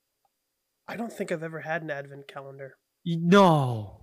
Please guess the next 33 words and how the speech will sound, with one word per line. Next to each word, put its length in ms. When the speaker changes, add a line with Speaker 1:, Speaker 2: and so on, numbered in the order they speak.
Speaker 1:
I, 200
I 120
know 180
what 140
they 140
are. 260
I 80
don't 180
think 120
I've 120
ever 220
had 240
them. 180
Speaker 2:
Ryan. 1160
Speaker 1:
<laughs> 680
I've 240
seen, 400
Speaker 2:
N-, 60
Speaker 1:
though, 400
Mis- 260
Speaker 2:
now 200
I 80
just 240
feel 180
bad. 760
Speaker 1:
<laughs> 140
No, 80
I've 160
never 200
had 160
an 140
advent 480
calendar. 460